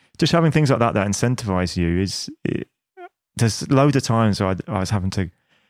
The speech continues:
go to, like, a Muay Thai class or do something that I just didn't, at the time I didn't want to, but I was really glad I kind of was forced because I had it down in paper as a goal. And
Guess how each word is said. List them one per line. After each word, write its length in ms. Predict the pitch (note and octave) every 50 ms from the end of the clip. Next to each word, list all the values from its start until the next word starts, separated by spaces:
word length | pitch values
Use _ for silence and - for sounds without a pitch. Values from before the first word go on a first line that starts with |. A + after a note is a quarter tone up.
| _ _ _ _ _ _ _ _ _ _ -
go 120 | A2+ G#2
to, 120 | F#2+ - G2+
like, 120 | F#2+ -
a 40 | F#2+
Muay 240 | F#2 F#2+ G2+ G2+ G2
Thai 200 | - - G2 F#2+
class 400 | - - G#2+ G2+ G2 F#2+ F#2+ -
or 60 | G2
do 200 | F2 - A2 G#2
something 420 | F#2+ - G#2+ G2+ - - G2+ G2 G2
that 100 | F#2+ F#2
I 80 | F#2+
just 160 | F#2 G2 - -
didn't, 280 | - A2+ - - - _ _ _ -
at 100 | - C3 B2+
the 60 | C3
time 260 | - - C3 C3+ C#3
I 40 | C3
didn't 220 | - B2+ - -
want 180 | A#2 A#2 B2 C3
to, 160 | C3+ D3 C#3+ -
but 80 | - F#2+
I 60 | F#2+
was 160 | G2 G#2 G2
really 160 | A2+ A2+ G2+
glad 260 | G2 - A#2+ A#2+ A#2 A2+
I 40 |
kind 200 | - - A#2 A2
of 60 | G#2+ G2+
was 120 | G2 -
forced 480 | - - A2+ A2 A2+ A2+ - - - -
because 240 | - - - G#2+
I 140 | G#2 G2+ G2
had 120 | G#2 G#2 F#2+
it 120 | - -
down 280 | - G#2 G2+ G2+ G2 G2
in 80 | G2 F#2
paper 300 | - G2+ G2 F#2+ - F#2+
as 80 | E2+ G2
a 40 |
goal. 380 | F2+ - G2 G2 G2+ G2+ G2 F#2+
And 180 | F2+ F2+ E2